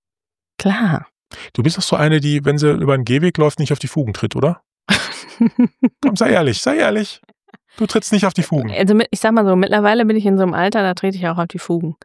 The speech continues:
Speaker 1: Aber früher als Kind habe ich das natürlich auch gemacht, dass ich nicht auf die Fugen getreten bin.
Speaker 2: Warum?
Speaker 1: Ja, weil da durfte man nicht drauftreten.
Speaker 2: Ja, ja, ja, ja.
Speaker 1: Das
Speaker 2: Das
Speaker 1: war,
Speaker 2: ist ja ein schöner
Speaker 1: wie, das,
Speaker 2: Zirkelschluss.
Speaker 1: ja, das,
Speaker 2: Warum?
Speaker 1: das war Lava. Das war gefährlich. Dann ist man
Speaker 2: Nein, Lava ist was
Speaker 1: totgegangen.
Speaker 2: anderes.
Speaker 1: Ist man
Speaker 2: So,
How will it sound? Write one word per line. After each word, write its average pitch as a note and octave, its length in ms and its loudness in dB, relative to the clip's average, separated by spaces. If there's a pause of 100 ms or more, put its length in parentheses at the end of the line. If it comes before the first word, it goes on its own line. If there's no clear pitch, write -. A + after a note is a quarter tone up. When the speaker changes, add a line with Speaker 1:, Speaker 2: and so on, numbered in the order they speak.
(200)
Speaker 1:
Aber F3+ 240 0
früher C#4 340 0
als G3 220 -2
Kind F4 180 2
habe C#4 100 2
ich A3+ 60 -4
das - 140 -6
natürlich F#3+ 400 0
auch D3+ 160 -4
gemacht, D3+ 300 -4
dass D#3+ 140 -2
ich E3+ 140 -8
nicht F3+ 240 2
auf D#3 100 -6
die E3 120 -4
Fugen D#3 320 -2
getreten D3 380 -4
bin. - 140 -4 (320)
Speaker 2:
Warum? G2 680 -2 (840)
Speaker 1:
Ja, C#3+ 640 -2
weil D3 160 -4
da D#3+ 120 -2
durfte F#3 300 -2
man A3 160 2
nicht A3 220 -4
drauftreten. C#4 560 -4
Speaker 2:
Ja, E3 100 0
ja, A2 240 -4
ja, A#2 100 -2
ja. A2 200 -2 (100)
Speaker 1:
Das G3+ 140 0
Speaker 2:
Das G3+ 120 2
Speaker 1:
war, A3+ 60 4
Speaker 2:
ist E3 140 0
ja D#3 80 4
ein C3+ 80 0
schöner D#3+ 160 2
Speaker 1:
wie, - 60 4
das, G3+ 80 -4
Speaker 2:
Zirkelschluss. D3 520 2
Speaker 1:
ja, G#3+ 120 4
das, G#3 100 4
Speaker 2:
Warum? G#3+ 240 2
Speaker 1:
das - 260 -4
war A3+ 80 2
Lava. A3+ 760 0
Das - 160 -10
war A3+ 80 0
gefährlich. B3+ 580 -2
Dann - 120 0
ist - 120 -4
man G#3 160 2
Speaker 2:
Nein, - 80 -6
Lava C4 300 2
ist G3 160 2
was E3 80 4
Speaker 1:
totgegangen. E3+ 320 2
Speaker 2:
anderes. E3 340 -2
Speaker 1:
Ist - 140 -10
man A3+ 100 2
Speaker 2:
So, C3 120 0